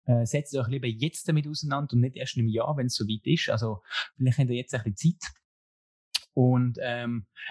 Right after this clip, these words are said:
ich glaub, B, das, was der Raffi gesagt hat, ähm,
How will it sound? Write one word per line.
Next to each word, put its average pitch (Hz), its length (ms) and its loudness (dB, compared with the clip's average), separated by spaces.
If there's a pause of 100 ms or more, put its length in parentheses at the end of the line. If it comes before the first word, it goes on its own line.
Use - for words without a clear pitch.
ich 135 140 4
glaub, 120 260 0
B, 139 340 0 (240)
das, 131 160 2
was 123 120 -2
der 117 100 2
Raffi 123 280 0
gesagt 127 440 -2
hat, 127 120 -2 (200)
ähm, 113 580 -4